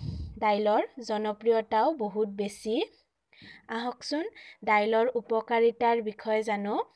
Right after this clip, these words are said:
দাইলত যথেষ্ট পৰিমাণৰ প্ৰটিন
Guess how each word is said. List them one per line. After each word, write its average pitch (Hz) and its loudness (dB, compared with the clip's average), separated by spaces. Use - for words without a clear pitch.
দাইলত 208 0
যথেষ্ট 254 0
পৰিমাণৰ 247 0
প্ৰটিন 240 0